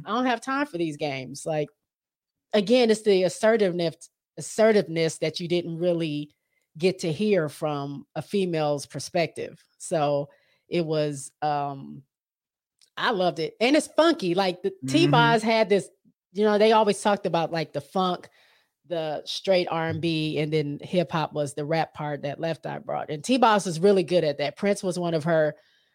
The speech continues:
Speaker 1: her idols, one of her mentors and things like that. So you can really tell, like, in her, in her songs, they just fit. So to have
Speaker 2: Mm-hmm.
Speaker 1: her leading that off, it was dope.
Speaker 2: Yeah, I, I love this joint.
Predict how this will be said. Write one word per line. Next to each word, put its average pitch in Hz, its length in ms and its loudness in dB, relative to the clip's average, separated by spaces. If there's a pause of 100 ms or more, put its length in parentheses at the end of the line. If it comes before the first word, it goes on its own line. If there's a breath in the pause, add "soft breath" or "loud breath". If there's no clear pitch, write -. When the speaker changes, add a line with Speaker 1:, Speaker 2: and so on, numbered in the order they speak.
(120 soft breath)
Speaker 1:
her 160 320 0
idols, 180 460 2
one 160 120 -6
of 151 80 -2
her 156 140 0
mentors 170 580 -2
and 156 80 -12
things 156 220 -6
like 156 200 -6
that. 156 240 -2
So 151 360 0
you 170 160 -6
can 156 260 -4 (240)
really 190 300 4
tell, 180 460 4
like, 151 340 -2 (480)
in 180 160 0
her, 156 420 0 (220)
in 170 100 -4
her 165 140 -2
songs, 190 280 -2
they 214 80 4
just 220 340 0
fit. - 260 4 (340)
So 151 240 2
to 151 100 2
have 196 220 2
Speaker 2:
Mm-hmm. - 20 0
Speaker 1:
her 170 440 0 (640)
leading 180 340 0
that 165 160 -2
off, 156 240 -4
it 151 80 -4
was 139 120 -10
dope. - 260 -8 (1120 soft breath)
Speaker 2:
Yeah, 139 400 2
I, 147 80 -4
I 151 40 4
love 143 320 4
this 127 160 -4
joint. 123 380 -6